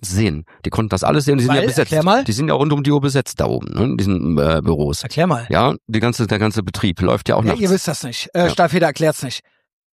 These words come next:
Speaker 2: Der, die Domplatte ist ein Steinwurf
Speaker 1: Mhm.
Speaker 2: vom Funkcafé
Speaker 1: Ja, genau.
Speaker 2: entfernt
Speaker 1: Vom
Speaker 2: und
Speaker 1: Funkhaus
Speaker 2: darüber
Speaker 1: auch oben. Ja, genau, richtig.
Speaker 2: drüber brennt Licht
Speaker 1: Ja, mhm.
Speaker 2: und die können drauf
Speaker 1: Ja,
Speaker 2: gucken.
Speaker 1: die haben's
Speaker 2: Das ist ein
Speaker 1: gesehen.
Speaker 2: Steinwurf,
Speaker 1: Ja,
Speaker 2: ja.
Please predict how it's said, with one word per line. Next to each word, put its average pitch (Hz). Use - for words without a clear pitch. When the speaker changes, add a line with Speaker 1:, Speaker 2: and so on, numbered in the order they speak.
Speaker 2:
Der, 156
die 135
Domplatte 214
ist -
ein 147
Steinwurf 170
Speaker 1:
Mhm. 117
Speaker 2:
vom 147
Funkcafé 151
Speaker 1:
Ja, 226
genau. 135
Speaker 2:
entfernt 156
Speaker 1:
Vom -
Speaker 2:
und -
Speaker 1:
Funkhaus 151
Speaker 2:
darüber -
Speaker 1:
auch -
oben. 123
Ja, 117
genau, 131
richtig. -
Speaker 2:
drüber 190
brennt 139
Licht 247
Speaker 1:
Ja, 82
mhm. 104
Speaker 2:
und 147
die 139
können 156
drauf 151
Speaker 1:
Ja, -
Speaker 2:
gucken. 139
Speaker 1:
die 78
haben's 90
Speaker 2:
Das 156
ist 90
ein 92
Speaker 1:
gesehen. 82
Speaker 2:
Steinwurf, 135
Speaker 1:
Ja, -
Speaker 2:
ja. 131